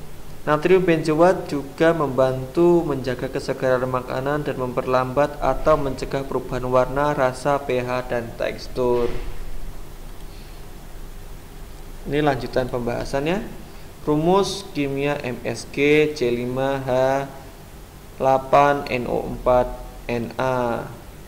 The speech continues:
Dampak negatif tersebut diantaranya adalah kinase restoran sindrom, kerusakan sel saraf, asma, obesitas, dan kegemukan, sakit kepala dan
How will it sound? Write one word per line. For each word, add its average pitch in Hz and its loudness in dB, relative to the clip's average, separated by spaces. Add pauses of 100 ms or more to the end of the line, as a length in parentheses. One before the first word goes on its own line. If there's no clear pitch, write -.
(520)
Dampak 156 4
negatif 180 4 (640)
tersebut 151 0
diantaranya 135 4
adalah 131 2 (320)
kinase 143 0
restoran 139 4
sindrom, 143 2 (240)
kerusakan 135 0
sel 135 4
saraf, 131 4
asma, 131 2
obesitas, 135 -2
dan 123 -2
kegemukan, 120 -2
sakit 127 -4
kepala 131 2
dan 139 2